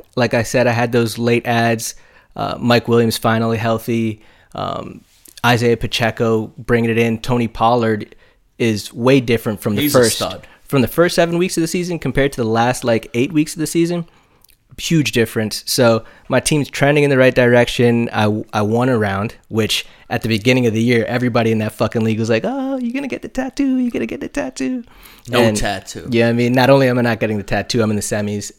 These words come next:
Speaker 1: and I got a chance. <laughs> I might face Kyle in the finals if we
Speaker 2: I
Speaker 1: both
Speaker 2: thought
Speaker 1: win.
Speaker 2: he's out.
Speaker 1: Nah, he, uh, he won this week as well.
Speaker 2: All right,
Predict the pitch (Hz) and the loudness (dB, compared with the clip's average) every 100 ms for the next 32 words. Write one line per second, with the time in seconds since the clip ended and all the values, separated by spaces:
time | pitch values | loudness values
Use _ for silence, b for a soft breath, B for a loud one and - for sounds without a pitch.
0 | - 104 98 95 92 92 101 - 120 107 | -8 -6 -4 -6 -6 -6 -6 -4 -4 0
1 | - - 175 165 - 117 - 117 120 123 | 0 2 2 2 4 2 2 0 2 4
2 | 113 104 117 117 110 107 107 113 104 107 | 2 0 0 0 0 -2 -2 -2 0 2
3 | 117 107 151 165 123 - b b - 127 | 2 2 0 -2 -4 -8 b b -4 0
4 | 120 107 120 120 117 117 123 123 123 117 | 0 0 0 2 2 2 2 2 2 0
5 | 120 113 113 107 - 127 175 254 240 | -4 -6 -6 -8 -8 -6 -4 -4 -8